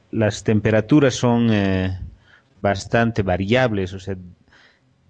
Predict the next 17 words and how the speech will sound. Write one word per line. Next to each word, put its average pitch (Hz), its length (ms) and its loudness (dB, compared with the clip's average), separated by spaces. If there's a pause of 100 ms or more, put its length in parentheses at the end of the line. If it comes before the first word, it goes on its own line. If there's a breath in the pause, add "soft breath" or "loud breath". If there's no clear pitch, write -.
(160)
eh, 101 460 -2
la 101 100 2
temperatura 107 520 2
a 107 40 0
mediodía 113 920 0
hasta 98 220 -10
las 92 160 -6
dos 107 180 0
de 104 80 0
la 95 140 0
tarde, 110 360 -2
su 98 160 -12
radiación 98 680 -8
es, 98 400 -10
eh, 82 300 -12 (160)
bastante 107 600 -4
alta, 98 440 -4